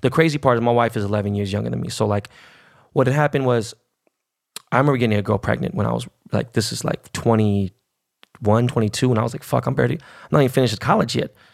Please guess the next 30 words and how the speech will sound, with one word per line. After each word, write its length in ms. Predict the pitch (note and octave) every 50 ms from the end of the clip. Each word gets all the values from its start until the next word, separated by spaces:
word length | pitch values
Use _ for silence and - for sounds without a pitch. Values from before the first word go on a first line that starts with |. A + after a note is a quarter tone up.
| _ _ _ _
You 100 | - A#2+
know, 80 | A#2 B2+
I'm 80 | C3+ C3
like, 160 | A#2 A2 F#2+
"Damn." 380 | G2+ C#3+ D3 A#2+ - - - - _ _ _ _ -
And 80 | B2 B2
I 60 | A#2+
think 240 | A#2 - F3+ F#3 -
about 240 | B2 B2+ B2 B2
that 140 | - A#2 A2 -
a 100 | - G#2
lot 440 | G2+ G#2 G#2+ A2 A#2 C#3+ F3 - _ _ _ _ _ _ _ _ _ _ _ _ _ -
because, 520 | A#2+ A2+ - C3 A#2 A2 A2 G2+ - - _ _ _ _ _ _ _ _ _ _ _ _ -
I 60 | - A2
mean, 220 | G#2+ G2+ G2+ G2
bro, 300 | F#2+ A#2 A#2+ A2 - - - _ _ _ _ _ _ _
kid 160 | - - C3+
would 80 | B2 A#2
be 60 | A#2+
twenty-six 500 | A2+ - C3 B2 A2 - - D3 - -
right 120 | - - -
now, 120 | - - -
you 80 | C3
know 60 | - -
what 0 |
I'm 40 | -
saying? 160 | - A#2+ A#2+
Be 80 | A#2 -
a 40 | -
grown-ass 560 | - - A#2+ A#2 A#2 A#2 A2+ A2+ A2+ A2 -